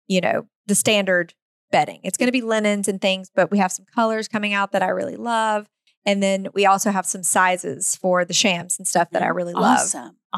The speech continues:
Speaker 1: So
Speaker 2: Awesome.
Speaker 1: really excited about that. There's a lot of ceramics. There's a lot of wood. One of the things, um, I haven't told anybody that else. I mean, I swear I don't even think my own husband knows this right now, but I'm gonna put this on 'cause I think it's coming out, like, closer to the product line.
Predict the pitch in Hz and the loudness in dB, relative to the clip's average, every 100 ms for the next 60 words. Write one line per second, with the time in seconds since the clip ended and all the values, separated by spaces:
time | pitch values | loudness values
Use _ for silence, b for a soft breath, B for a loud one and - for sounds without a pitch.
0 | 254 294 190 190 - - 226 277 285 277 | -2 2 2 2 0 -2 0 2 2 2
1 | 285 269 220 202 202 202 _ _ _ 202 | 0 0 0 2 0 -4 _ _ _ 0
2 | 196 196 190 190 - 202 180 180 185 233 | 2 4 4 2 0 0 2 0 0 0
3 | 262 - - 214 190 196 185 185 185 180 | 0 0 0 2 2 2 2 4 2 0
4 | 175 180 208 233 240 B B - 269 440 | 2 4 4 2 -4 B B 0 2 4
5 | 392 - 233 220 214 208 - 202 196 214 | 0 0 2 2 -2 -4 0 2 2 -2
6 | 226 208 196 233 247 196 190 - 180 - | -2 0 0 2 0 0 0 0 0 -2
7 | - 196 196 226 202 - 202 190 185 180 | -4 -2 2 0 0 -2 0 0 0 -4
8 | 180 185 185 180 190 - 180 180 180 185 | -6 -6 -4 -4 -2 -2 -4 -8 -6 -2
9 | 180 175 185 180 240 254 - 220 220 208 | -2 0 2 2 2 0 0 0 2 2
10 | 330 226 262 196 - 196 190 185 180 - | 2 0 0 0 -2 0 2 2 0 0
11 | 185 185 190 180 - 185 180 185 | 0 2 0 0 0 0 2 -2